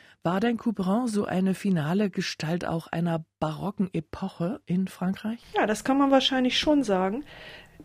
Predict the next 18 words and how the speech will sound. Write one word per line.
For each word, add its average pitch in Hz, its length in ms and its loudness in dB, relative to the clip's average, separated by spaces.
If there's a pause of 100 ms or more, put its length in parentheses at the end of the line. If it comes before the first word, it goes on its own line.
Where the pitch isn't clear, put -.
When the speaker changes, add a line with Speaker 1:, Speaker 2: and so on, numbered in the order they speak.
(140)
Speaker 2:
Ludwig 262 420 2
der 226 160 4
Vierzehnte 262 640 2
stirbt 269 480 0
irgendwann 262 560 4
und 220 260 0
dann 277 260 4
geht 262 320 0
auch 233 420 2 (120)
diese 226 400 4
richtig - 560 -4
fein 247 400 0
ziselierte, 226 840 2
absolut 208 800 -2 (240)
hochstehende 202 1200 2
Hofkultur 220 800 2
so 208 80 -4
ein 202 200 -2